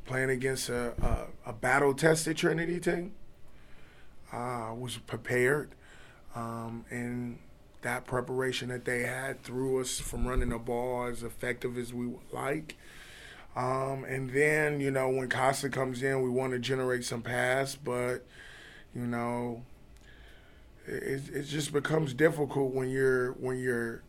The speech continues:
immediately down seventeen zero in the first quarter, um, and you only made 'em punt once.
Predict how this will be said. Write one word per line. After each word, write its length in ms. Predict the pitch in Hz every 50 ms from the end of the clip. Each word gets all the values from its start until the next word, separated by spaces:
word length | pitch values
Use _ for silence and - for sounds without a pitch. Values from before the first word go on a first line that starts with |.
| - 123
immediately 580 | 123 123 135 139 139 135 139 131 131 127 123
down 320 | 120 123 120 120 120 120 117
seventeen 600 | - - 120 120 123 120 117 - 120 120 117 113
zero 280 | 117 120 117 113 113
in 60 | 113
the 80 | 113 110
first 280 | - - 113 110 107 -
quarter, 400 | - 110 110 110 110 110 107 - - - - - - - - - - - - - - - -
um, 500 | - 110 113 110 113 113 113 110 110 113 -
and 160 | - 120 123 120
you 100 | 120 117
only 180 | 117 117 117
made 180 | 113 117 113 113
'em 140 | 113 113 113
punt 260 | - 113 113 113 110
once. 540 | 113 113 113 107 110 117 - - - - -